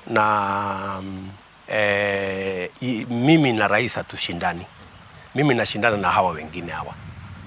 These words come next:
Eh? Eh, na unajua wengi wao wa hawa ambao wangeshindana na mimi, hawataki kushindana na mimi directly. Wanaenda kujificha nyuma ya rais.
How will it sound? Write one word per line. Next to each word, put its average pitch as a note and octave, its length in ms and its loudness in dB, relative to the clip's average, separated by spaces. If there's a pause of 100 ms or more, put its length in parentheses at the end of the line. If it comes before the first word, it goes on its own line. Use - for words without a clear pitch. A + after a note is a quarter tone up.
(180)
Eh? - 220 -10 (1040)
Eh, F#2+ 420 -2
na A2 140 4
unajua A#2+ 440 6
wengi B2 420 6
wao A2+ 440 8
wa G2 160 4
hawa A#2 340 4
ambao G#2 520 2
wangeshindana G#2+ 640 0
na G2+ 140 -2
mimi, A2+ 360 -2 (400)
hawataki B2 440 8
kushindana G#2+ 520 0
na F#2 100 -4
mimi G#2 280 -2
directly. G2 460 -6
Wanaenda B2 580 6
kujificha A#2 680 0 (540)
nyuma B2 240 6
ya G2+ 140 10
rais. G#2+ 400 4